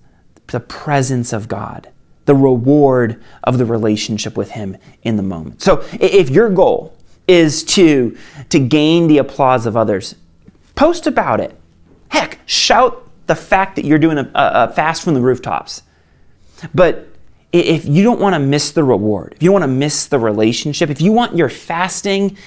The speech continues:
to mean something, fast sincerely, because sincere fasting honors God, and God honors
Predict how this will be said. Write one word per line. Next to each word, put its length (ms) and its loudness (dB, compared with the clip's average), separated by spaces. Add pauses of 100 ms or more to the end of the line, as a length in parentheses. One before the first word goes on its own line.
(180)
to 140 -2
mean 440 0
something, 560 -10 (1120)
fast 360 -4
sincerely, 600 -10 (320)
because 340 0
sincere 1040 -4
fasting 720 -12 (400)
honors 340 -4
God, 380 -6 (300)
and 160 -8
God 300 2
honors 600 -10